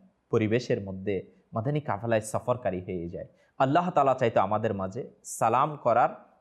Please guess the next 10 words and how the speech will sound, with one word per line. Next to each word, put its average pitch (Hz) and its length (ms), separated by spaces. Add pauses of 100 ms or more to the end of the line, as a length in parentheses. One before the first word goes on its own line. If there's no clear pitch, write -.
(200)
অভ্যাস 120 540 (200)
সৃষ্টি - 420
হবে, 101 280 (320)
এবং 190 480
আমরা 123 260
সালামকারী, 147 1400 (400)
অপরকে 156 480
সালাম 147 760 (160)
দেওয়ার 127 380
উৎসাহ, 113 520